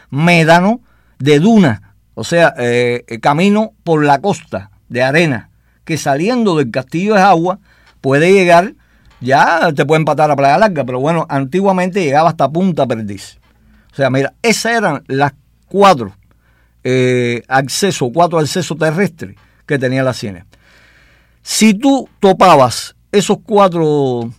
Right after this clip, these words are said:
esas cuatro carreteras o terraplenes, como quieras llamarle, podías, eh, eh, tenías que pasar una ciénaga de quince kilómetros de ancho, casi, por, por ejemplo, por la carretera de lo que nosotros llamamos el peaje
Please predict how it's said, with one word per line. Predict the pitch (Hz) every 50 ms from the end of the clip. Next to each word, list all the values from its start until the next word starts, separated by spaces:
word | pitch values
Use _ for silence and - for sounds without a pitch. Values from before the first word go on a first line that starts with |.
| _ -
esas | 165 160 175 170
cuatro | 170 190 185 180 165 170
carreteras | 156 151 139 147 143 175 170 147 131
o | 120
terraplenes, | 131 127 131 139 147 165 160 123 110 92 - _ _ _
como | - 113 117 117
quieras | 123 147 151 143
llamarle, | 147 147 151 139 120 113 107 101 _ _ _ _ _ _ _ _ _ _ _ _ _ _ _ _ _ _ _ _ _ _ _ _ _ _
podías, | 160 160 156 170 202 214 190 147 127 117 - - - _ _ _ _ _ _ _ _ _ _ _
eh, | 165 151 143 147 139 - -
eh, | 143 139 143
tenías | 120 156 156 196 226 220 - -
que | - 190 170
pasar | 196 170 165 - 175 147 117 - _ _
una | - 233 247 240 226 196
ciénaga | - - 226 214 175 151 139 135
de | 135 131
quince | 185 226 220 - 220 208
kilómetros | 208 208 214 220 214 190 208 196
de | 185
ancho, | 180 180 165 - - - _ _ _ _ _ _ _ _ _ _ _ _ _ _ _ _ _ _ _ _ _
casi, | - 127 135 135 165 170 165 160 151 151 147 143 135 127 123 120 113 110 110 123 - _ _ _
por, | _ 123 123 120 123 120 113 107 -
por | 98 123 123 123
ejemplo, | 127 135 165 180 175 180 143 131 123
por | 113 123 120
la | 123
carretera | 120 127 117 131 123 151 160 170 175 160
de | 147 143 135 127 123 123 120 120 120 120
lo | 120 117 113 113 113 117 120 120
que | 117 123
nosotros | 127 113 147 143 156 151
llamamos | 151 156 160 170 170 165 156 147
el | 135 -
peaje | - 147 156 170 170 156 135 113 101